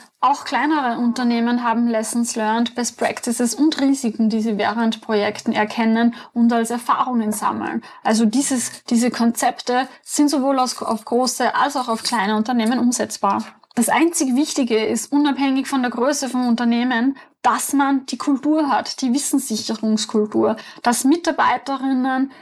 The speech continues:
es als Teil ihrer Arbeit sehen, Erfahrungen aus Projekten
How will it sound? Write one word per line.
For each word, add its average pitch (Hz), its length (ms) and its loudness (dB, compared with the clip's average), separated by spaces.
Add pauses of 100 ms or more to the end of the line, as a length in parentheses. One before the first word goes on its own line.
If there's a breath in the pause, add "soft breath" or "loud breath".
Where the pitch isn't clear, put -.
(240 loud breath)
es 240 160 0
als 247 200 0
Teil 294 280 2
ihrer 285 380 0
Arbeit 233 380 0
sehen, 233 420 -2 (160 loud breath)
Erfahrungen 269 680 2
aus 269 160 -2
Projekten 247 720 -2